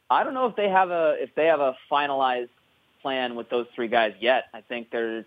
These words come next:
kinda weighing maybe some of their offers trade-wise, uh, in the infield still going forward. I, I know Chase Headley's a guy that, that, um, if the right offer presents itself, you know, I mean, he could be a,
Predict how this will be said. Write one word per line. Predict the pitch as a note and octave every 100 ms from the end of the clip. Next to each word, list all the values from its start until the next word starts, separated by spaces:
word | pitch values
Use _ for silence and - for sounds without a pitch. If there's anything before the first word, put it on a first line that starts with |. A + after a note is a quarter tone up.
| -
kinda | A#2+ A2+
weighing | G#2 A#2 A#2+ A#2+ A#2
maybe | A2+ A#2
some | A#2+ A#2
of |
their | A2
offers | A2 A2+ A#2 A2+ G#2+ _ -
trade-wise, | A#2+ A#2 A#2 A#2 A#2+ B2 _ _ _ _ -
uh, | A2 G#2 F#2 E2
in | A#2+
the | A2+ A#2
infield | A2+ B2 A2 -
still | B2+ C3
going | B2+ B2 A2
forward. | - B2 C#3+ D3+
I, | A2+ G#2+
I |
know | A2
Chase | A2+ B2 A#2 -
Headley's | A#2+ B2+ B2
a |
guy | A#2+ B2+ B2+
that, | B2 B2
that, | A#2 A2+ _ -
um, | A2 G2+ G2 F#2 -
if | -
the | A2
right | A2+ A2+
offer | A2+ A#2
presents | A2 G#2 A#2 A#2
itself, | A#2+ - B2+ B2+ - -
you | G#2+
know, |
I | G2+ G#2
mean, | A2
he | A2+
could | A#2
be | G#2
a, | G#2+